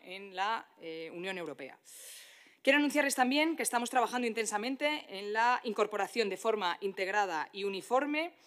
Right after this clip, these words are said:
en la cartera común de servicios de medicina genómica mediante el desarrollo de un catálogo de pruebas genéticas y genómicas que se ha presentado esta misma semana junto con la aplicación informática que lo sustenta. Estas pruebas son un pilar fundamental para el diagnóstico,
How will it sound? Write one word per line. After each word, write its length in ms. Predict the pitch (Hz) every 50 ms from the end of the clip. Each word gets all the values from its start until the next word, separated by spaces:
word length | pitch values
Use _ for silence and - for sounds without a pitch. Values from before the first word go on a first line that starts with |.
| - - -
en 120 | 208 214
la 80 | 214 208
cartera 300 | 214 208 - 262 254 -
común 240 | 226 220 226 226
de 80 | 220 214
servicios 460 | - 208 185 190 220 - - 247 233
de 80 | 208 190
medicina 360 | 180 175 170 - - 196 180
genómica 640 | - - 180 202 247 269 277 254 277 277 294 294 - - - - - -
mediante 480 | 214 220 214 220 220 214 214 - 214
el 80 | 214 208
desarrollo 460 | 202 190 - 208 208 254 277 277 294
de 60 | 262
un 60 | 247
catálogo 360 | 226 214 214 220 220 214 208 196
de 120 | 185 180
pruebas 360 | - 220 233 240 240 202 -
genéticas 540 | - 196 196 240 262 - 262 - 240 - -
y 40 | 208
genómicas 600 | - 185 202 247 262 269 254 277 285 311 302 - - - - - - - - -
que 100 | - 208
se 80 | -
ha 60 | 240 262
presentado 720 | 294 - 277 262 254 240 294 302 302 320 320 320 320 - - - - -
esta 260 | 233 226 - - 240
misma 260 | 226 233 226 233 240
semana 340 | 208 - 208 220 254 277 302
junto 260 | - - 226 208 208
con 140 | - 202 190
la 60 | 190
aplicación 420 | 185 - 196 185 196 185 - 226 226
informática 560 | 247 226 - 196 190 214 233 233 233 262 240
que 80 | - 175
lo 80 | 165
sustenta. 560 | 160 - 156 - - 180 165 147 - 139 - _ _ _ _ _ _ _ _ _ _ _ _ _ - -
Estas 240 | - 208 - 262 -
pruebas 460 | - 240 269 285 294 311 330 - - - - - - - - -
son 380 | - - 254 247 247 269 277 285
un 160 | - 247 226
pilar 280 | - 220 214 226 233
fundamental 580 | 240 - 214 208 208 202 196 185 180 240 262 277
para 160 | - 220 190
el 60 | 180
diagnóstico, 760 | 175 170 170 180 190 247 254 - - 285 - - 311 330 359